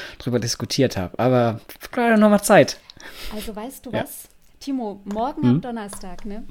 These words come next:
Speaker 2: ist der internationale Tag der
Speaker 1: Ah.
Speaker 2: Freundschaft. Vielleicht rufst du den Sebastian
Speaker 1: Ah,
Speaker 2: einfach
Speaker 1: ja.
Speaker 2: mal an und sagst noch mal, Sebastian,
Speaker 1: Okay,
Speaker 2: ich hab
Speaker 1: ja,
Speaker 2: da noch
Speaker 1: ist eine,
Speaker 2: was.
Speaker 1: ist eine gute Idee.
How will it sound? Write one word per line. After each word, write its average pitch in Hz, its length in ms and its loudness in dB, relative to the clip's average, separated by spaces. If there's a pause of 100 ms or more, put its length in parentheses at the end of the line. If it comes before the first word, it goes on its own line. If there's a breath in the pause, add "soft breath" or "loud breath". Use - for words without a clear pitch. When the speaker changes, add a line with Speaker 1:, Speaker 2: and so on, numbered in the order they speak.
Speaker 2:
ist - 160 -16
der 233 100 -10
internationale 233 1200 -10
Tag 214 400 -16
der 214 120 -14
Speaker 1:
Ah. - 20 -16
Speaker 2:
Freundschaft. 202 880 -10
Vielleicht 233 440 -12
rufst 285 240 -14
du 240 40 -16
den 240 160 -8
Sebastian 226 500 -12
Speaker 1:
Ah, - 40 -14
Speaker 2:
einfach 208 140 -2
Speaker 1:
ja. 120 180 0
Speaker 2:
mal 180 140 -14
an 262 280 -12 (640 soft breath)
und 202 100 -14
sagst 226 260 -10
noch 233 80 -10
mal, 214 280 -12 (140)
Sebastian, 196 800 -14 (380)
Speaker 1:
Okay, 131 240 0
Speaker 2:
ich 220 120 -6
hab - 60 -10
Speaker 1:
ja, 139 140 0
Speaker 2:
da - 80 -10
noch 175 80 -8
Speaker 1:
ist - 120 0
eine, 147 140 4
Speaker 2:
was. - 240 -10
Speaker 1:
ist - 80 0
eine 143 80 6
gute 139 240 4
Idee. 113 260 4